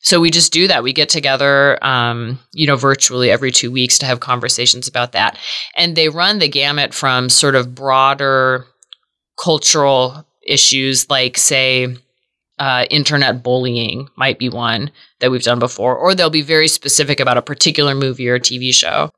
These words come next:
And we just sit around and talk about it. Sometimes it,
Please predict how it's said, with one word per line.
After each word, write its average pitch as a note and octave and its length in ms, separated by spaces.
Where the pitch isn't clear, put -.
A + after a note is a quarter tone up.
And E3 140
we E3 80
just D#3+ 180
sit D3 100
around B2+ 220
and B2 100
talk C#3 220
about A#2+ 300
it. B2 200
Sometimes F#3+ 1000
it, E3 260